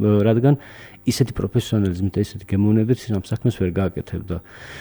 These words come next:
ძალიან სამწუხარო, რომ დღეს ეს ნიშა აღმოჩნდა ცარიელი. არ ვიცი,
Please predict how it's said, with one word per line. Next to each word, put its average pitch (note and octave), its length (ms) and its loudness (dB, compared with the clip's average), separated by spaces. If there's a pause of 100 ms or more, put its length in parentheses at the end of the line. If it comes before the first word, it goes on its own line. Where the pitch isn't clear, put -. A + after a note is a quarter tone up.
(100)
ძალიან E3 300 8
სამწუხარო, C3 420 4
რომ A#2+ 140 4
დღეს A2+ 200 2
ეს G#2+ 140 0
ნიშა G#2+ 240 0
აღმოჩნდა F#2+ 380 -2
ცარიელი. G#2+ 580 0 (120)
არ A#2 200 2
ვიცი, A2 240 0